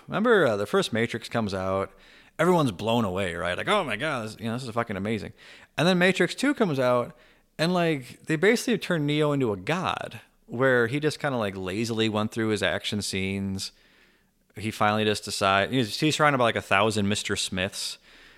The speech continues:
and he just decides, "Well, fuck this," and he flies away. And it's like, what was the point of that scene? Like, if he could have just flown away,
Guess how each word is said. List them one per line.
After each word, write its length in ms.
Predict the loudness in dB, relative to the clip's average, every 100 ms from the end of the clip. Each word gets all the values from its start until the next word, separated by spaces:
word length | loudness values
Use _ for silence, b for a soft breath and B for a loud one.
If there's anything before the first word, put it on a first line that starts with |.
| b -6
and 120 | 0
he 60 |
just 180 | 2 0
decides, 360 | -2 0 2 2
"Well, 100 | -2
fuck 260 | 0 -2
this," 220 | 0 -2 0
and 80 |
he 60 | -4
flies 340 | 0 2 4
away. 240 | 2 2 4
And 80 | 2
it's 100 | 0
like, 100 | 0
what 120 | 0
was 140 | 0
the 80 | -2
point 240 | 0 0
of 40 | 2
that 160 | 0
scene? 380 | -2 -6 -6 -8
Like, 120 | -8 -8
if 100 | -6
he 80 |
could 140 | -6 -4
have 80 | -4
just 160 | -6
flown 260 | -4 -2 -2
away, 500 | 0 0 -2 -4